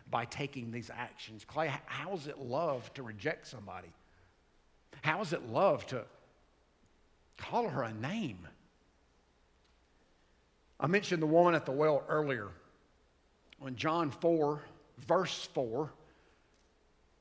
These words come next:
right as we lead into that scene, it says that Jesus is leaving the southern part and he's headed up to Galilee, and that he had to go through Samaria.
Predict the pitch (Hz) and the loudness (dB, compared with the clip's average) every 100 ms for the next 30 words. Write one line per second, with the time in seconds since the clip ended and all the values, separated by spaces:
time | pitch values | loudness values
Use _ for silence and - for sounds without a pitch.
0 | _ _ _ _ _ 117 135 170 175 160 | _ _ _ _ _ -2 4 6 6 0
1 | 143 147 143 156 165 156 165 143 131 127 | -2 -2 0 4 6 6 4 2 0 -2
2 | - - 170 131 113 123 - - _ _ | -2 -2 0 0 -4 -8 -14 -20 _ _
3 | - - 120 156 156 135 123 117 147 190 | -16 -12 0 2 2 0 -6 -2 0 2
4 | 156 147 - 135 113 - - 127 160 175 | 0 -6 -6 -10 -10 -10 -6 2 4 4
5 | 156 143 127 - 185 180 151 117 - 117 | 4 2 0 0 2 4 2 0 2 2
6 | 123 - - - - - - 123 123 113 | 2 -4 -16 -20 -20 -20 -12 -6 -4 2
7 | 175 170 151 160 127 113 127 143 165 113 | 4 6 4 4 -2 -2 2 6 6 4
8 | 104 104 104 - - - - 131 131 143 | 0 -4 -6 -10 -20 -20 -10 -2 0 2
9 | 127 139 185 196 185 156 160 160 151 151 | 0 4 4 6 2 2 2 2 2 -2
10 | 143 - 127 117 104 87 | -4 -4 -4 -2 -2 -4